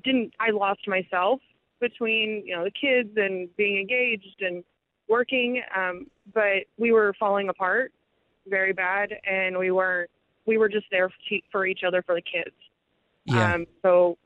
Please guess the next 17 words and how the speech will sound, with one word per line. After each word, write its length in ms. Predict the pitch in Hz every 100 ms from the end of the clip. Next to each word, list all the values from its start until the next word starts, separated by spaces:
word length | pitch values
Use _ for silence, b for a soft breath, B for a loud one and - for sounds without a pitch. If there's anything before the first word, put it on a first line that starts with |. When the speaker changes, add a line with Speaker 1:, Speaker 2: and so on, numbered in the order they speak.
| _ 185
Speaker 1:
we 340 | 208 214 202 196
actually 380 | 196 - 208
got 180 | 190 202
a 80 | 196 -
sitter 400 | 240 202 170 180
one 240 | 190 190 185
weekend 500 | 190 180 185 175 180 - -
and 540 | 180 180 175 175 180 _ _ -
went 260 | 190 196
away 320 | 190 190 185 190
for 120 | 202
ourselves 580 | 180 180 185 180 226 233 -
and 220 | 185 180 180
talked 260 | 190 180 -
about 320 | 180 175 - _ -
everything, 720 | 185 185 180 180 - 180 156 - _ _ _ _ -
um, 360 | 180 175 175